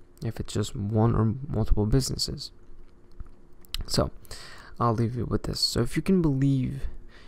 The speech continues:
you can handle multitasking, then go for it. But if you can't manage your time well, then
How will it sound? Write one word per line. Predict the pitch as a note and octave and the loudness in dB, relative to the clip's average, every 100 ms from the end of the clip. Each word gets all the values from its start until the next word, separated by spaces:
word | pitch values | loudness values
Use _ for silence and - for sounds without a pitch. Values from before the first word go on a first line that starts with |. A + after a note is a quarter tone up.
| - | -14
you | - | -8
can | - A2 | -4 -4
handle | - A2+ G#2+ G2 | -2 -2 0 0
multitasking, | G#2 G2+ G#2 G#2+ - G#2+ - - A2+ | 0 0 -2 -4 -6 -6 -6 -4 -2
then | A#2 A#2+ D3 - | -2 -2 -4 -4
go | C3 B2+ | 4 8
for | - - | 10 8
it. | - - - - - - - | 2 -12 -18 -18 -16 -12 -4
But | A2+ | -2
if | - | -2
you | A2+ | -4
can't | - D#3 D3 | 2 2 4
manage | C#3+ D3 C#3+ | 4 4 4
your | C3 | 4
time | - A2 G#2+ | 2 2 0
well, | G2+ G#2 B2+ - | 0 0 0 0
then | A#2+ | 0